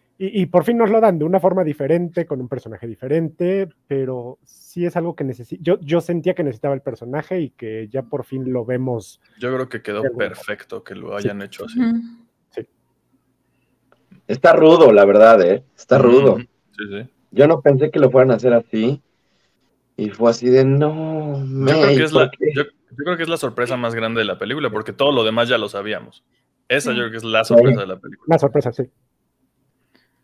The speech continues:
Speaker 2: Y lo, y lo
Speaker 4: Sí,
Speaker 2: ves
Speaker 4: sí, sí.
Speaker 2: venir, o sea, y, y construyen también bastante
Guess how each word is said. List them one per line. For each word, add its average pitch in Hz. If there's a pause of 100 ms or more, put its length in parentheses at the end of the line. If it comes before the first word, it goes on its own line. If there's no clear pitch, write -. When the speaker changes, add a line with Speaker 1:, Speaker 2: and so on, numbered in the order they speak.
(920)
Speaker 2:
Y 120
lo, 117
y 120
lo 113
Speaker 4:
Sí, 107
Speaker 2:
ves 143
Speaker 4:
sí, -
sí. -
Speaker 2:
venir, 156
o 110
sea, 123
y, 117
y 113
construyen 127
también 117
bastante 113